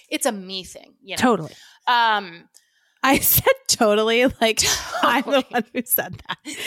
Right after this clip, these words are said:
Speaker 1: Totally.
Speaker 2: Kara,
Speaker 1: Oh, yeah.
Speaker 2: what she said. Yeah. I'm ex-, on behalf of
Speaker 1: <laughs>
Speaker 2: Ashley,
Speaker 1: Exactly.
Speaker 2: I would like to say.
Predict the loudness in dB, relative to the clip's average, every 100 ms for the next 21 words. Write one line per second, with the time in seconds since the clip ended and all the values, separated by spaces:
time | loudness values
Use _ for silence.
0 | -6 0 0 4 2 2 -2 -4 2 2
1 | 2 2 2 0 0 -2 -4 -2 0 0
2 | -4 -8 -8 0 2 2 2 2 2 2
3 | 4 2 2 2 4 2 0 -10 _ -20
4 | _ -2 0 0 -2 -4 -2 -2 -2 -6
5 | -12